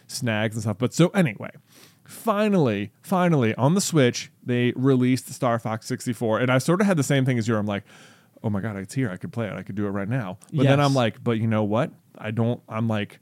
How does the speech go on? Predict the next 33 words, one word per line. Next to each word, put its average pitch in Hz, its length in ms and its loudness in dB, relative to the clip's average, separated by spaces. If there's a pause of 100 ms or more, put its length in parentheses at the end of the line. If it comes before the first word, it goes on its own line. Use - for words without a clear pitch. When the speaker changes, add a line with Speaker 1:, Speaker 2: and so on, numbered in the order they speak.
(160)
Speaker 1:
I'm, 123 120 0
like, 117 160 0
staring 131 260 0
down 127 120 2
at, 120 60 -2
like, 117 100 0
my 104 260 -2
Switch - 460 0
controller, 113 680 0 (260)
and 110 100 0
I'm 110 140 2
like, 104 280 0
"You 123 140 2
know 123 160 4
what 123 260 2
though? 156 140 2
What 123 360 -2
part 151 240 4
of, 180 140 0 (120)
part 160 280 2
of 180 280 2 (240)
what 139 140 0
made 127 220 2
Star 117 240 0
Fox 151 320 -4
so 165 180 0
good 175 360 -2 (200)
was 127 360 4
the 131 120 2
N 120 160 2
sixty-four 123 500 -2
controller 113 800 0
specifically. - 880 -4